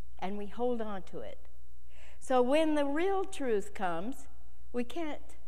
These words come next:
catch it because we're holding on too tight to the truth. So you need to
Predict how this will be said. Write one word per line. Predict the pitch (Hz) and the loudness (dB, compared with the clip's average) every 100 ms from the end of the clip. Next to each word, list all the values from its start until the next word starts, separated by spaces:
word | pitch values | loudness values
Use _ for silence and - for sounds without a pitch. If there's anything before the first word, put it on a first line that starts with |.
| - | -2
catch | - 339 - | -2 -2 -2
it | - - - - - - - | -2 -2 -2 -2 -2 -2 -2
because | 220 226 233 208 214 - - - - | -2 -2 -2 0 0 0 0 -2 0
we're | 240 240 | 0 0
holding | 269 277 247 247 | 0 0 0 0
on | 240 226 220 | 0 -2 -2
too | - 226 | -2 -2
tight | - 214 - - - | -2 -2 -2 -2 -2
to | 202 | -2
the | 170 | -2
truth. | - - 202 - - - - - - - - - - - - - - - - - - - - - - | -2 -2 0 0 0 0 0 -2 -2 -2 -2 -2 -2 -2 -2 -2 -2 -2 -2 -2 -2 -2 -2 -2 -2
So | - 330 311 175 220 - - - - - - - - - - - - | 0 0 2 2 0 -2 -2 -2 -2 -2 -2 -2 -2 -2 -2 -2 -2
you | 214 | 0
need | 214 220 220 208 | 0 0 -2 -2
to | - 233 208 202 | -2 0 0 0